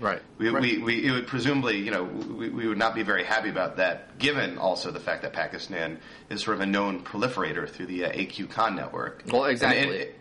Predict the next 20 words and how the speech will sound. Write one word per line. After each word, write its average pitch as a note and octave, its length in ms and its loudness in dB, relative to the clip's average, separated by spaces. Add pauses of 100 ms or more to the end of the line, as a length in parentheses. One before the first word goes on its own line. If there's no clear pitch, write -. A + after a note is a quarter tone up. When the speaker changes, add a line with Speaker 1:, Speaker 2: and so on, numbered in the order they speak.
Speaker 1:
Yeah, A#2 100 0
that, A2+ 200 2
Speaker 2:
and, C3+ 160 4
Speaker 1:
this C3+ 120 2
is A2+ 80 -4
one A#2 120 2
of A#2 40 4
the A2+ 60 2
Speaker 2:
and F#2+ 80 -2
Speaker 1:
big A2 180 0
dangers, - 560 -2
uh, F#2 400 0 (120)
that, F#2+ 360 -2
uh, F#2 260 2 (340)
other A2 240 4
countries A2+ 560 -2
like G2+ 200 2
China G2+ 340 0
are G2+ 120 0
gonna, G2 380 0